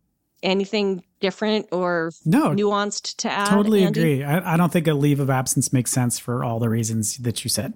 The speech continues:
Speaker 2: Like, you don't, you're, you're right. You're still on the board. You can't not be on the board and be on the board at the same time. It's not a thing. Um, I think one place where, and this kind of dovetails into a conversation we just had a little while ago, um,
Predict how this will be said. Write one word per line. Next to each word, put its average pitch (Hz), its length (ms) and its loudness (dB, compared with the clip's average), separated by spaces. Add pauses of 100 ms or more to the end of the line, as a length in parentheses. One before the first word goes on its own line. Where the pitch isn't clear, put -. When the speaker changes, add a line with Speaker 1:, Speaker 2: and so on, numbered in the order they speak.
(120)
Speaker 2:
Like, 131 220 2
you 147 100 4
don't, 147 300 2
you're, 180 200 -4
you're 165 140 4
right. 131 220 0
You're 151 120 2
still 160 280 2
on 156 140 4
the 143 60 2
board. 120 280 -4
You 127 60 0
can't 156 240 2
not 151 180 0
be 156 80 2
on 147 100 4
the 147 60 4
board 135 240 0
and 135 80 4
be 127 120 2
on 123 120 4
the 123 60 4
board 123 180 2
at 113 80 -4
the - 60 -6
same 120 220 0
time. 110 240 -2
It's 120 140 -2
not 110 140 -2
a 107 60 -2
thing. 110 320 -8 (600)
Um, 151 300 4 (180)
I 151 60 -2
think 190 200 4
one 165 260 4
place 156 340 2
where, 147 220 0
and 165 380 2
this - 120 -2
kind 196 160 2
of 175 60 0
dovetails 175 480 2
into 175 180 4
a 160 60 2
conversation 170 560 0
we 165 60 4
just 160 160 0
had 165 140 2
a 156 40 2
little 151 180 2
while 170 200 2
ago, 135 360 -2 (480)
um, 135 360 4